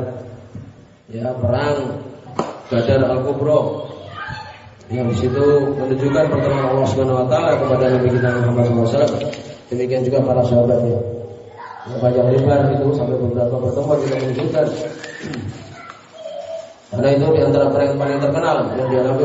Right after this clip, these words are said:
oleh kaum muslimin. Berikutnya disebutkan oleh Ibnu Katsir rahimahullah taala, ini pasal yang sedikit. Faslun Ghazwatu Bani Sulaim. Pasal peperangan Bani Sulaim.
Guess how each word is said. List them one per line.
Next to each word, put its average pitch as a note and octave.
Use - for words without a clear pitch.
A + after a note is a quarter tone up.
oleh C#3
kaum C3+
muslimin. -
Berikutnya G3+
disebutkan F#3
oleh F3+
Ibnu D#3+
Katsir D#3
rahimahullah C#3+
taala, D#3+
ini B2
pasal B2+
yang -
sedikit. C3+
Faslun G3
Ghazwatu F3+
Bani -
Sulaim. D3+
Pasal F#3
peperangan D#3
Bani C#3
Sulaim. C3+